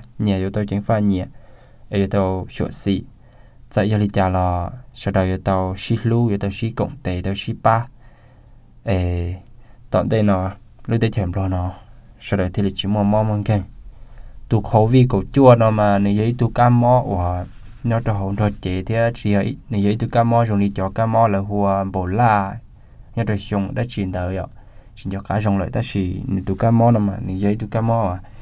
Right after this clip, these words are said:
kỳ phảnh đầu chấp là do kỳ lòn tờ, tụ tín hình ủa, nửa ủa ba, lò xí thứ nữa, là do con cụ tao lại cho ba nữa. Nè,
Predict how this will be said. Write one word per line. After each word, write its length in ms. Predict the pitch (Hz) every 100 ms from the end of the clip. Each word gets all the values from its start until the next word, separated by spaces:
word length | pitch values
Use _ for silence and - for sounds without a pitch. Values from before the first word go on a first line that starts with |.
| - - - -
kỳ 220 | - 101
phảnh 280 | 90 92 -
đầu 180 | 107 101
chấp 240 | - -
là 100 | 107
do 200 | 95 101 98
kỳ 160 | - 95
lòn 220 | 92 92
tờ, 120 | 95 92 - - -
tụ 100 | - 90
tín 160 | 113
hình 240 | 127 123 101
ủa, 260 | 92 90 95 101 - - - -
nửa 180 | 101 92
ủa 140 | 98 101
ba, 360 | 107 101 95 98 101 - -
lò 180 | 104 101
xí 840 | - - 120 123 123 123 123 123 127 127
thứ 260 | - 98
nữa, 160 | 104 123 - - -
là 140 | 101 95
do 160 | 101
con 240 | 104 117 107
cụ 140 | 98
tao 120 | 104
lại 160 | 101 101 -
cho 120 | 104 -
ba 220 | 117 107
nữa. 160 | 104 123 - - - - - - -
Nè, 160 | 117